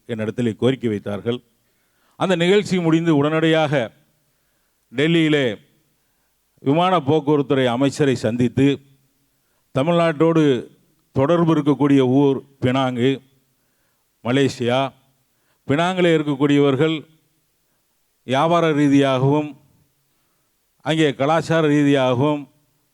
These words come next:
உ-, உறவு முறையோடு அங்கே உறவினர்கள் எல்லாம் தமிழகத்தில் இருக்கின்றார்கள், அவர்கள் எளிதாக வந்து செல்வதற்கு நேரடி விமான சேவை ஏற்படுத்த வேண்டும் என்று அங்கே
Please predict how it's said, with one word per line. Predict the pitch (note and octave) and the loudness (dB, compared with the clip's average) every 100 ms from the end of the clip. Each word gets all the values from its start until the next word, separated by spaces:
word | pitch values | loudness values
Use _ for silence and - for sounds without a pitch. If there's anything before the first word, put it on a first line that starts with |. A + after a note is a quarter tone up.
| _ _ _ | _ _ _
உ-, | C3 D3+ D3 C3+ A#2+ | -2 0 0 -2 -2
உறவு | D3 F3 D#3+ | 0 2 2
முறையோடு | D3+ D3 C#3 C#3 C#3 D#3 D3+ - | 2 2 2 2 2 0 -2 -6
அங்கே | D3 D3 | -4 0
உறவினர்கள் | C3 C#3+ D#3+ E3 C#3+ C#3+ | 2 2 2 0 0 0
எல்லாம் | C#3+ D3 D3+ C3+ - | 0 0 -2 -4 -8
தமிழகத்தில் | C3 C#3+ D#3 D#3 C#3+ | -6 -2 -2 -2 0
இருக்கின்றார்கள், | C3+ B2 B2+ B2+ B2+ D3 | -2 -2 -4 -2 0 0
அவர்கள் | C3+ C3 B2+ A#2+ | 0 0 -2 -4
எளிதாக | C3+ D3 C#3 | -2 -2 -2
வந்து | A#2 C3+ | -4 -6
செல்வதற்கு | C#3+ C3+ B2+ A#2+ A2 D3+ D3+ - _ _ _ _ _ _ _ _ | -8 -6 -4 -6 -8 -10 -12 -16 _ _ _ _ _ _ _ _
நேரடி | B2 E3+ G3+ F#3 | -2 0 2 2
விமான | D3 D3 D#3+ D3+ | 2 0 0 0
சேவை | C#3+ C#3+ B2+ | 2 2 2
ஏற்படுத்த | E3+ E3+ D#3+ D3+ | 0 0 -2 0
வேண்டும் | C#3+ C3+ B2+ | 0 0 -2
என்று | B2+ B2 | 0 -2
அங்கே | A#2+ A#2 | -2 -4